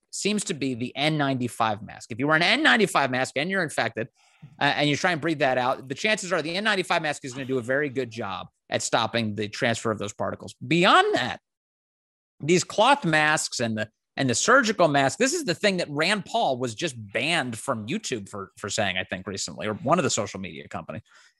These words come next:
that, that, that, that it is very, the data is very mixed. And so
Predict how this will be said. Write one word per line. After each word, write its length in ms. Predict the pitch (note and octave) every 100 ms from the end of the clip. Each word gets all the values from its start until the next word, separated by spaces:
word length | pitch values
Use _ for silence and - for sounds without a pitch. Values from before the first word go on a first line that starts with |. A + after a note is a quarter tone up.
| _ _ _
that, 220 | D#3+ - D#3+
that, 200 | G#3+ A3
that, 180 | A#3 - F3+
that 180 | A#3
it 80 | A#3
is 200 | A#3+ G3
very, 680 | D#3+ G#3 C4 D4 C#4 A#3 G3 _ _ _ _ F3
the 120 | F#3+
data 280 | E3+ C4 D4
is 140 | D#3+
very 440 | C3+ C#3 A3+ B3
mixed. 440 | A3 A3 D4+ - -
And 220 | E3+ E3+
so 400 | - G#3 F#3+ E3+